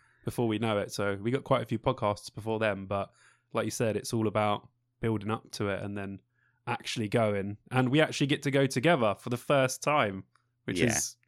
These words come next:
Speaker 1: oh, it's gonna be so much fun.
Speaker 2: It is
Speaker 1: Or
Speaker 2: gonna be so much
Speaker 1: we
Speaker 2: fun.
Speaker 1: could really hate each other
Speaker 2: <laughs>
Speaker 1: and, and hate, and hate our presence, or have a massive arg-, drunk argument,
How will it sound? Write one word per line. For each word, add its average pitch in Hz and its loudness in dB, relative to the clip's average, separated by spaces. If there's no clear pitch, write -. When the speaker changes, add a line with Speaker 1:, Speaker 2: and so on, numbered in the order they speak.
Speaker 1:
oh, 147 4
it's 143 2
gonna 131 2
be 131 4
so 135 2
much 127 -2
fun. 113 -2
Speaker 2:
It 82 -2
is - 4
Speaker 1:
Or 208 10
Speaker 2:
gonna 135 10
be 160 2
so 78 -4
much 73 -2
Speaker 1:
we 147 8
Speaker 2:
fun. - 2
Speaker 1:
could 131 4
really 143 6
hate 135 2
each 123 -2
other 107 0
Speaker 2:
<laughs> - -14
Speaker 1:
and, 156 6
and 123 6
hate, 127 4
and 117 0
hate 135 4
our 120 4
presence, 120 0
or 240 10
have 240 8
a 226 8
massive 220 4
arg-, 214 2
drunk 208 2
argument, 175 2